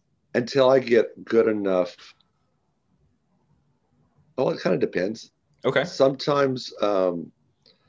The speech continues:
Speaker 1: sometimes I see a, a, a difference right away, but I don't have enough, mm, um, I wanna see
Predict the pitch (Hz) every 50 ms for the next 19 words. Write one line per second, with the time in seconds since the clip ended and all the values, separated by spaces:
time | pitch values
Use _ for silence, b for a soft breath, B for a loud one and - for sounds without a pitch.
0 | b b b - 151 147 156 208 202 185 160 156 131 127 - - 131 131 135 131
1 | 123 117 113 - - 104 98 95 - - 98 95 - - 113 110 - 131 120 117
2 | - - 104 98 95 92 82 87 92 95 98 110 127 127 - - 98 92 - 67
3 | 90 - 104 104 - - 104 110 98 95 92 90 90 90 87 90 92 - - _
4 | _ _ _ - 87 92 92 90 90 87 - _ - - 82 80 78 76 71 71
5 | 69 65 64 60 _ _ _ _ _ _ _ _ _ _ _ _ _ _ _ _
6 | _ _ _ _ _ _ _ _ _ - 98 98 98 107 113 113 117 113 - -
7 | - 107 104 104 98 92 92 87 80 -